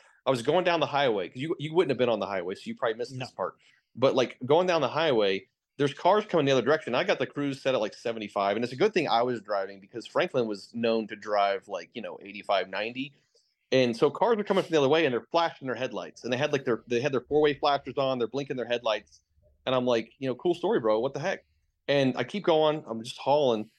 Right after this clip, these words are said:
Speaker 1: and, like, you could see storm clouds up ahead. You could see it was kinda bad weather, but I'm like, "Yeah, it's raining. It's the middle of summer, right? Like, it's just a thunderstorm. Like, no,
Speaker 2: <laughs>
Speaker 1: no need to really, like, slam on the brakes just yet." But then as we're getting closer, like,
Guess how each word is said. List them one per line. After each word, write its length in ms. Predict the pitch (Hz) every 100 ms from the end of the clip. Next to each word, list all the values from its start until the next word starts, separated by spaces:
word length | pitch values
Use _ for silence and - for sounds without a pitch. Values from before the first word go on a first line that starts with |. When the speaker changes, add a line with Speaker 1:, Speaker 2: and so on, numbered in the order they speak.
| _ _
Speaker 1:
and, 220 | 127 123
like, 140 | 131 143
you 60 |
could 160 | 226 -
see 140 | 262
storm 280 | 240 151 143
clouds 260 | 143 131 127
up 100 | 127
ahead. 220 | 117 117
You 60 | 120
could 120 | 123
see 120 | 156
it 40 | 156
was 120 | 123
kinda 200 | 143 113
bad 240 | 110 107
weather, 220 | 139 131
but 100 | 113
I'm 80 | 127
like, 140 | 120 147
"Yeah, 100 | 143
it's 140 | -
raining. 320 | 113 135 95
It's 100 | 90
the 80 | 135
middle 180 | 135 131
of 80 | 101
summer, 300 | 147 131 92
right? 200 | 95 113
Like, 120 | 113
it's 100 | 110
just 160 | 127 113
a 40 |
thunderstorm. 640 | 120 113 110 113 110 104
Like, 180 | 98 147
no, 200 | 127 190
Speaker 2:
<laughs> 40 | 143
Speaker 1:
no 140 | 160
need 240 | 143 135 131
to 60 |
really, 260 | 120 123 117
like, 200 | 110 - _ _ _ _
slam 200 | 147 139
on 60 | 127
the 80 | 107
brakes 280 | 120 123 -
just 280 | 135 - 135
yet." 220 | 147 - _ _ _ _ _ -
But 100 | 151
then 100 | 175
as 140 | 151
we're 60 | 143
getting 180 | 185 135
closer, 380 | 214 254 185
like, 200 | 143 123